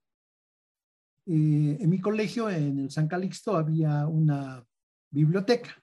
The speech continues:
Y era bastante nutrida la biblioteca que estaba en el patio de honor.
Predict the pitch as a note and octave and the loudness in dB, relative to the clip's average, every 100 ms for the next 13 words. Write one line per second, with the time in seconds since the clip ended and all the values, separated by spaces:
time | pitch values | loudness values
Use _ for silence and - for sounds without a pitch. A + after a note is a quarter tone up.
0 | _ _ _ _ _ _ _ _ _ _ | _ _ _ _ _ _ _ _ _ _
1 | - E3+ B3+ B3 G#3+ G3 A3 G#3 F3+ E3 | -4 2 4 6 4 2 0 2 2 0
2 | D3+ B3 A#3 E3+ D3 D3 D3+ D3+ G#3 F#3 | 2 0 2 2 2 0 -2 -4 -8 -10
3 | D#3 D3+ E3+ E3 D3+ C#3 E3 D#3+ D3+ C3+ | -6 -4 0 2 2 2 -2 -2 -2 -2
4 | C#3 D#3+ D#3 | 0 -2 -4